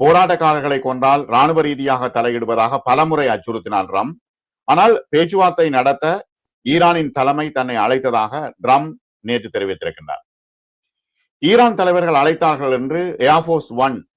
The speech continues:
செய்தியாளர்களிடம் அவர் தெரிவித்தார். ஒரு பிளைட்ல போர் நேரம் கூறி, கூறினார், "ஒரு கூட்டம் ஏற்பாடு செய்யப்பட்டு வருகிறது. ஈரான் பேச்சுவார்த்தையை நடத்த விரும்புகின்றார்கள். இருப்பினும் வாஷிங்டன் ஒரு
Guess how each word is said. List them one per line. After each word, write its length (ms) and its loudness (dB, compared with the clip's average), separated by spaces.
செய்தியாளர்களிடம் 760 0
அவர் 280 -2
தெரிவித்தார். 440 -4
ஒரு 300 -2
பிளைட்ல 340 -2
போர் 160 -4
நேரம் 340 -10
கூறி, 380 -6
கூறினார், 540 -2
"ஒரு 180 2
கூட்டம் 480 2
ஏற்பாடு 520 2
செய்யப்பட்டு 460 -2
வருகிறது. 520 -2
ஈரான் 520 2
பேச்சுவார்த்தையை 680 0
நடத்த 340 -2
விரும்புகின்றார்கள். 800 -4
இருப்பினும் 400 0
வாஷிங்டன் 640 0
ஒரு 600 4